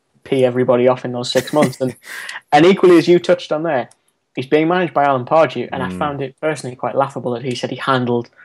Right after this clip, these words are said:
Speaker 1: Hatem Ben Arfa. And I even wrote something for, for Yahoo Sport this week
Speaker 2: You did indeed.
Speaker 1: to that sentiment, saying that if he thinks he handled Hatem Ben Arfa, he's got a massive case of revisionist history, because if anything, he had him good for a few months,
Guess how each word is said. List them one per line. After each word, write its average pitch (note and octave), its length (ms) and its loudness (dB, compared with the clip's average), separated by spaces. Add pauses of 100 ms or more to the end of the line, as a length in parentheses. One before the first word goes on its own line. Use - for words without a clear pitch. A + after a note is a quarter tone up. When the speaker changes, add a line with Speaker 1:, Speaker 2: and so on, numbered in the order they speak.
(160)
Speaker 1:
Hatem B2 240 -2
Ben A#2 80 -4
Arfa. B2 420 -4 (380)
And B2 100 0
I B2+ 100 4
even B2+ 220 0 (160)
wrote C3+ 220 2
something B2+ 240 -16
for, A#2+ 240 -4
for - 160 -6
Yahoo B2+ 300 4
Sport C3+ 400 2
this - 180 -14
week B2+ 200 -6 (220)
Speaker 2:
You - 80 -20
did F#2 120 -14
indeed. F2+ 500 -14
Speaker 1:
to D3 120 -6
that C3+ 180 -6
sentiment, C3 520 -2 (120)
saying D3+ 380 0
that B2 180 -4 (360)
if C3+ 120 -12
he F3+ 140 6
thinks F#3 240 4
he C#3 80 0
handled C#3 540 -2
Hatem C3+ 300 -4
Ben B2+ 120 0
Arfa, C3 420 -2 (180)
he's B2+ 140 -12
got C3 140 0
a - 20 4
massive C3 400 -4
case C3+ 240 -4
of B2 80 -10
revisionist B2+ 480 -2
history, C3 380 -6
because C3+ 260 -4
if C3 120 0
anything, C3 460 0 (480)
he C3 100 -2
had C#3 180 0
him C#3 180 -2
good E3+ 300 2
for D#3+ 120 -2
a D3 60 0
few C#3 240 0
months, C3 460 -4